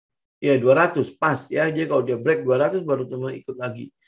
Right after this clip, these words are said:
Jadi ini masih di range itu lah, range buy-nya lah ya. Di bawah situ ada di satu sembilan dua, kemudian sampai dua ratus. Ya, ini W G.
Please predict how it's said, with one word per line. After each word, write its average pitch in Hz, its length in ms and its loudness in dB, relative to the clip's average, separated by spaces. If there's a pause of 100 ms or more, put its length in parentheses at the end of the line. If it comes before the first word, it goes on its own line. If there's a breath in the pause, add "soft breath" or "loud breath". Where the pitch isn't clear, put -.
(180)
Jadi 165 180 -8
ini 240 80 -6
masih 196 320 -2
di 170 240 2
range 165 400 -2
itu 185 240 -2
lah, 131 240 2
range 143 320 -2
buy-nya 143 400 2
lah 139 160 0
ya. 131 180 -2 (540 soft breath)
Di 147 160 -6
bawah 143 320 8
situ 160 280 -2
ada 151 240 0
di 143 120 -4
satu 127 240 -6
sembilan 127 280 -6
dua, 160 520 2 (400)
kemudian 131 400 -6
sampai 147 360 -6
dua 120 200 0
ratus. 113 800 -10
Ya, 151 360 -6
ini 165 160 -2
W 160 200 4
G. 135 280 2